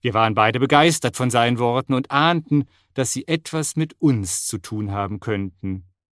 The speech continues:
Aber wirklich verstanden haben wir sie damals, glaube ich, noch nicht. Doch habe ich sie nie vergessen. Jene Augustnacht in der Toskana rief sie mir wieder ins Gedächtnis.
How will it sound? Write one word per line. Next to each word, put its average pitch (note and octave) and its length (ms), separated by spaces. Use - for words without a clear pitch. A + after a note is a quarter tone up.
Aber A2+ 600
wirklich C3+ 480
verstanden A2 680
haben A#2+ 220
wir B2 100
sie A#2 140
damals, A#2 760
glaube G#2 380
ich, F2+ 380
noch G2 200
nicht. - 600
Doch F#2 220
habe G#2+ 280
ich C3+ 160
sie B2+ 120
nie B2 180
vergessen. A2 720
Jene B2+ 320
Augustnacht F3 840
in C3+ 120
der C3 100
Toskana D3 840
rief C3+ 280
sie - 220
mir C3 160
wieder C3 180
ins B2+ 200
Gedächtnis. - 800